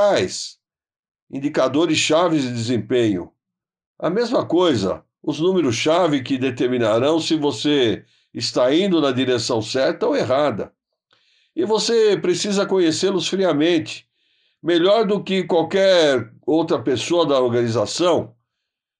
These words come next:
Esse foi o número cinco. Número seis. É, você me ouviu falar sobre isso já, Priscila?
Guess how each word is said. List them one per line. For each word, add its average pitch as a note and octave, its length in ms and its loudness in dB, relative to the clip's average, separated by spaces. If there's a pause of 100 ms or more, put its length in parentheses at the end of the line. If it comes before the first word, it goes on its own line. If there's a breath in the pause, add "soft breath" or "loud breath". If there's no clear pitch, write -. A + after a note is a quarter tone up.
(240)
Esse G#3+ 720 -4
foi D#3 280 0
o E3 60 2
número F#3 260 0
cinco. D3+ 600 -4 (1080)
Número A3 320 -2
seis. D#3+ 720 -2 (960)
É, G3+ 160 0
você A#3 360 0
me B3 80 0
ouviu F3 260 2
falar D#3+ 320 2
sobre D#3 340 0
isso D#3 300 0
já, D#3 220 2
Priscila? A#2+ 680 -2